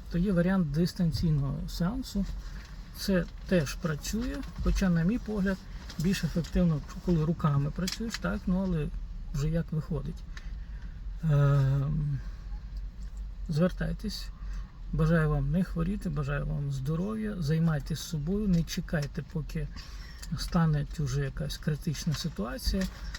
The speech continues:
Завжди пам'ятайте, що легше запобігти захворюванню, ніж його потім лікувати.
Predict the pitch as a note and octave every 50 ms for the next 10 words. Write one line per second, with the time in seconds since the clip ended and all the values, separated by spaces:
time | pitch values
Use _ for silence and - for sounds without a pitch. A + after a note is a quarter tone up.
0 | - - - C3+ A#2 C3+ F3+ G3 G3+ F#3+ E3 E3 F3 E3+ B2+ - - D3 D3 D3+
1 | D3 - E3 D3+ C#3+ - - - - - D#3 D3+ F3 F#3 G3 F#3+ F3+ F3+ - -
2 | - D3+ B2+ C#3 C#3 - E3 D3+ C#3 E3 F3 C#3 - - D#3+ C3+ C#3+ C#3+ - F3
3 | F3+ G3 G3 F3+ F3+ F3 F3 E3+ E3+ E3 D#3+ D#3+ D#3+ E3 F3+ E3+ - - D#3 C#3+
4 | D#3+ D3+ - D#3 C#3+ - E3 D3 C#3 C#3 C#3+ E3+ F#3 E3+ - E3+ C#3 - - -
5 | - - -